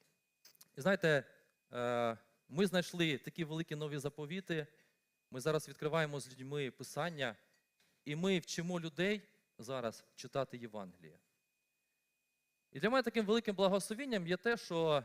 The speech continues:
люди, знаєте, от ти бачиш, як вони потрошку змінюють всередині серця свого. І я бачу, як Бог, Він працює сьогодні в серцях цих людей. Тому нехай Господь, Він поблагословить вас, вашу церкву, і нехай ваше серце буде відкрите завжди до людей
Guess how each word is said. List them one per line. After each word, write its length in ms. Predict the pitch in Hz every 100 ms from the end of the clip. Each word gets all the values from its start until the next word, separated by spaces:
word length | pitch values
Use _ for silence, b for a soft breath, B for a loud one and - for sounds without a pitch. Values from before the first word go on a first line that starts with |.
| 127
люди, 380 | 156 220 165
знаєте, 440 | 131 156 143 131 113 _
от 140 | 127 - _
ти 100 | 156
бачиш, 420 | 196 214 151 -
як 120 | 143
вони 180 | 151 165
потрошку 500 | - 147 156 - 143
змінюють 560 | 127 180 160 143 127 -
всередині 500 | - 143 151 143 135
серця 380 | - 151 139 101
свого. 400 | - 95 87 - _ _ _ _ _ _
І 80 | -
я 80 | 123
бачу, 300 | 147 185 -
як 80 | 151 -
Бог, 260 | 175 180 -
Він 100 | 143
працює 420 | 143 139 175 147
сьогодні 440 | 127 131 139 135
в 60 | 127
серцях 440 | - 123 - 135
цих 240 | - 120 110
людей. 320 | 107 95 80 _ _ _ _ _ _ _ _ _
Тому 160 | - 156
нехай 260 | 180 214
Господь, 440 | 180 185 - 214 196
Він 80 | 170
поблагословить 720 | 170 151 165 160 170 170 165
вас, 380 | 147 185 185 -
вашу 320 | 123 156 -
церкву, 600 | - 175 190 143 127 110 b b b b
і 40 | 117
нехай 280 | 131 165 151
ваше 240 | 147 147
серце 380 | - 160 156 135
буде 240 | 123 131
відкрите 420 | 131 - 143 139
завжди 400 | 113 120 107 131
до 140 | 131 117
людей 460 | 120 - 139 139